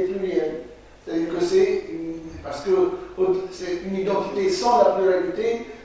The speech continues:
re-, deviendrait un, non, le signe de, de l'enfermement. Donc je vous remercie d'avoir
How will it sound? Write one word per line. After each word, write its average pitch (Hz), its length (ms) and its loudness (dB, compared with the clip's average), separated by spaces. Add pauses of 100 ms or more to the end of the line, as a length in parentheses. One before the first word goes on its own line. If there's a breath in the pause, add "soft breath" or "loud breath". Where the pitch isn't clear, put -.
(120)
re-, 190 340 2
deviendrait 370 640 2
un, 170 360 2
non, 180 260 2 (280)
le 165 60 -10
signe 214 440 -6
de, 160 360 -4 (200)
de 180 100 -6
l'enfermement. 175 680 -2
Donc - 220 -10
je 160 60 -8
vous 175 160 -2
remercie 175 320 -2
d'avoir 165 480 0